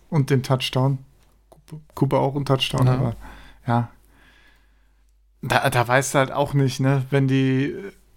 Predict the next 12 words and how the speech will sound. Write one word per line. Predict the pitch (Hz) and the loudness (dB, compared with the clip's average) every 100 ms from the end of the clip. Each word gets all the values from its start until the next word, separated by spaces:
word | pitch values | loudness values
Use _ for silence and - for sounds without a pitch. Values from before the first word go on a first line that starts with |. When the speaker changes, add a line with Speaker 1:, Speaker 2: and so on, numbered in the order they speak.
| _ _ _ - | _ _ _ -8
Speaker 1:
da | 98 | -4
macht | 127 131 156 | -2 0 0
halt | 147 | 0
auch | 135 | 0
keiner | 147 135 131 | 0 2 2
Punkte, | - 139 - 120 | 2 0 0 0
wenn | 120 | 0
die | 131 | 0
Offense | - - 127 - | -2 0 0 2
dann | 127 123 | 0 2
nicht | 123 123 - - | 2 0 -4 -6
genug, | - 135 131 131 - | -2 0 -2 -4 -12